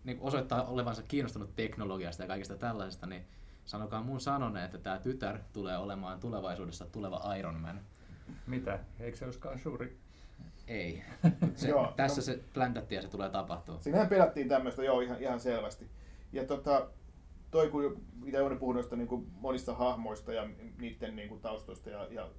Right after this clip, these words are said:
Speaker 3: et se, että on vaikea pysyä kärryillä, niin se on mulla ainakin niinku ihan ehdottomasti sama, että kun mä esimerkiksi katson näitä Avengers-leffoja, tai vaikka Captain America, viimeisintä, niin mua ärsytti ihan hirveästi, että joka, joka tota,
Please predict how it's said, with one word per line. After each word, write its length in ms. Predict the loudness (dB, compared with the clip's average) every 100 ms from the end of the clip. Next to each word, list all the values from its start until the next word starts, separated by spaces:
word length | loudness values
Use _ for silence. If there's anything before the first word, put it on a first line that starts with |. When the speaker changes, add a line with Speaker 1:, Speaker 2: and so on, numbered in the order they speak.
| -10 -10
Speaker 3:
et 160 | -10
se, 100 | -6
että 160 | -6 -2
on 40 |
vaikea 280 | 0 0 0
pysyä 180 | -6 -6
kärryillä, 300 | -2 0 0
niin 80 | 0
se 80 | 0
on 100 | 2
mulla 360 | 2 6 8
ainakin 260 | 6 2 0
niinku 200 | -2 0
ihan 240 | 0 2
ehdottomasti 580 | 0 -2 -4 -6 -8 -10 -10 -10 -8 -6 -2
sama, 300 | 2 4 2
että 120 | 0
kun 100 | 0
mä 60 |
esimerkiksi 200 | 0 0
katson 200 | 0 2
näitä 180 | 4 4
Avengers-leffoja, 960 | 8 10 10 6 0 -2 -4 -2 -2 4
tai 120 | 6
vaikka 220 | 6 4
Captain 380 | 2 2 4 4
America, 340 | 4 4 2 -2 -6 -10 -8 -8 -6 -4
viimeisintä, 540 | -4 -4 -6 -6 -6 -6 -12 -12 -8
niin 120 | -2 2
mua 160 | 6
ärsytti 300 | 6 4 -4
ihan 140 | -4 0
hirveästi, 600 | 6 8 8 2 -2 -4
että 120 | 0
joka, 360 | 2 4 2 0 -12 -16 -12 4
joka 300 | 6 6 4
tota, 440 | 2 2 2 0